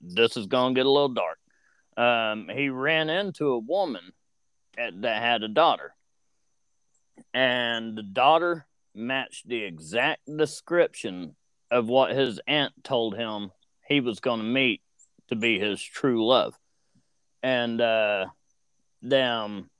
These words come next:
he met her. Uh, he, he was a doctor. Um, this was in, like, the eighteen hundreds, um, and she had tuberculosis.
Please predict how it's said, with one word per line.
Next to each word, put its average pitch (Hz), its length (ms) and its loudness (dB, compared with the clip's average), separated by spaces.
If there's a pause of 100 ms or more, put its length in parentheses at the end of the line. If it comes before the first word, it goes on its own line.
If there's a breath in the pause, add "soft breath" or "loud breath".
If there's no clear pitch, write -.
(160)
he 151 140 0
met 127 340 4
her. 139 240 2 (140)
Uh, 107 380 2
he, 147 320 0
he 147 240 0
was 135 260 0
a 104 60 -8
doctor. 120 640 0 (540)
Um, 113 520 -2
this 131 260 0
was 117 220 -2
in, 120 320 -6
like, 113 320 -2
the 90 180 -6
eighteen 123 460 0
hundreds, 135 640 0 (320)
um, 101 680 -4 (100)
and 107 360 -2
she 131 200 0
had 117 360 4 (100)
tuberculosis. 110 960 -2